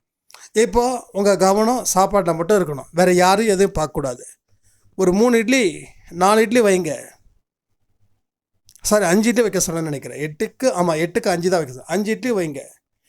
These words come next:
இப்போ அந்த இட்லியை உங்க வாய்க்குள்ள, உங்க வயித்துக்குள்ள போகுது.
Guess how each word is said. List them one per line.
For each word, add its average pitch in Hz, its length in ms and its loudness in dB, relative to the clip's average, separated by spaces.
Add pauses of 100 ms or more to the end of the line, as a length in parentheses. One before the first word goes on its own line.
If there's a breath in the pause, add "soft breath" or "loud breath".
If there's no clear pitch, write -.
(220)
இப்போ 202 320 0
அந்த 226 160 2
இட்லியை 247 640 0 (220)
உங்க 190 200 0
வாய்க்குள்ள, 202 800 0 (140)
உங்க 170 140 -6 (100)
வயித்துக்குள்ள 185 360 -2
போகுது. 147 540 -10